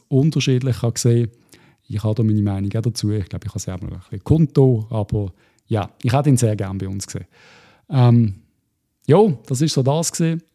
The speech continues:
Draussen in der Conference League, in der Liga. Das Startspiel in Sankt Gallen, ja, mein Gott, das ist okay gewesen. Äh, ich bin mit dem Ronny da bei mir daheim gesessen und wir haben es beide angeschaut in der ersten Halbzeit und haben eigentlich beide gesagt, es ist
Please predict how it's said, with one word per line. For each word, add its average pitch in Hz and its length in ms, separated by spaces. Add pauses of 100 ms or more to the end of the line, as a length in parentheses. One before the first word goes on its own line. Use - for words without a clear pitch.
Draussen 147 300
in 127 60
der 127 100
Conference 143 360
League, 139 360
in 127 140
der 120 120
Liga. 143 680 (760)
Das - 100
Startspiel 110 600
in 110 160
Sankt 104 200
Gallen, 101 480 (580)
ja, 104 220
mein 104 200
Gott, 101 280
das - 160
ist - 380
okay 156 280
gewesen. 214 260 (240)
Äh, 113 220 (100)
ich - 120
bin 117 140
mit 117 100
dem 113 160 (240)
Ronny 151 480
da 135 120
bei 123 120
mir 123 160
daheim 113 300
gesessen 110 560 (280)
und - 100
wir 104 60
haben 117 60
es 113 80
beide 123 300
angeschaut 143 340
in 127 80
der 127 140
ersten 127 260
Halbzeit 127 420
und 92 140
haben 127 180
eigentlich 139 320
beide 143 360
gesagt, 127 520 (540)
es 139 260
ist 165 320